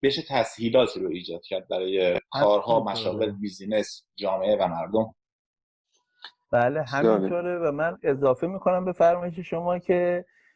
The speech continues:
Speaker 2: اه، کاربردها خیلی گسترده‌تر از کاربردهای مالی خواهد بود. الان نگاه کنید، برای من هفته‌ای چند تا اس ام اس میاد که، اه، شما مثلاً مدرک تحصیلی فلان انقدر، مدرک تحصیلی بهمان انقدر،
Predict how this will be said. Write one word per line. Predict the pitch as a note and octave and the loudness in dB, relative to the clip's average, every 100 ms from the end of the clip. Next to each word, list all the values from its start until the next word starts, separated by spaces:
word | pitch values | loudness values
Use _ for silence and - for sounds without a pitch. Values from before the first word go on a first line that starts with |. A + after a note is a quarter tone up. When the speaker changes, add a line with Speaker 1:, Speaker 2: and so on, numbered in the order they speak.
| _ _ - | _ _ -10
Speaker 2:
اه، | - G1+ G1+ - - | -4 -4 -4 -8 -8
کاربردها | - C#3+ C#3 C3+ C#3 C3+ C3+ E3 | 2 4 4 2 0 0 -2 -4
خیلی | F#3 - F#3+ A3 G#3 D#3 | -6 -2 2 4 4 2
گسترده‌تر | B2+ B2 B2 C3+ B2 A#2+ A#2+ D3 | 2 2 2 2 2 0 0 2
از | D3 - | 2 0
کاربردهای | A2+ G#2+ G#2+ G#2 A2 G#2+ | -2 0 -2 -4 -2 0
مالی | G#2 G#2 G2+ G#2+ | 0 0 0 0
خواهد | - G2+ G2+ F#2 G2 | 4 2 4 0 -2
بود. | F#2+ F#2 _ _ _ _ _ - | -12 -12 _ _ _ _ _ -2
الان | C3+ D3+ F3 | 0 0 0
نگاه | E3 | -2
کنید، | - F3+ F3 _ _ - | -2 -8 -8 _ _ 0
برای | C#3+ E3+ C#3+ G#2+ _ - | 2 2 0 -6 _ -2
من | C3 D#3 D#3 | 0 0 -2
هفته‌ای | C#3+ C3+ - D#3 | -8 -8 -6 -8
چند | D3+ D3 D3+ | -6 -4 -4
تا | D3 | -4
اس | C#3 B2 B2 | -4 -4 -4
ام | B2 | -2
اس | C3 - | -4 -4
میاد | C3 C#3 C#3 _ | -4 -2 -4 _
که، | C3+ C3 B2 A#2+ - _ _ _ - | 2 4 4 2 -4 _ _ _ -10
اه، | G2 G#2 G2 F2 B1+ - F2+ | 0 4 4 4 0 -6 -12
شما | - A#2+ A#2 A#2 A#2+ A#2 A#2 - D2 - | -2 0 2 2 4 4 4 2 -4 -6
مثلاً | A2+ B2 B2+ | -2 0 0
مدرک | B2+ A#2+ A#2 B2+ C#3+ | 2 0 2 0 0
تحصیلی | D3 C#3 B2 - B2+ A#2 C#3 | 0 2 2 0 -8 -4 -2
فلان | D3+ C3+ A#2+ C3+ D3 | 0 2 4 4 2
انقدر، | - C#3 D3 D3 C#3+ C#3+ | -2 -2 2 2 2 0
مدرک | C3 A#2 B2+ B2+ | 0 -2 -2 -2
تحصیلی | C#3 A#2+ - A2+ B2+ | 2 2 0 -6 -2
بهمان | C3 A2+ A2 A2+ A2+ | 2 2 0 -4 -4
انقدر، | G#2 F#2 D#2 E2 E2+ | -6 -8 -10 -10 -14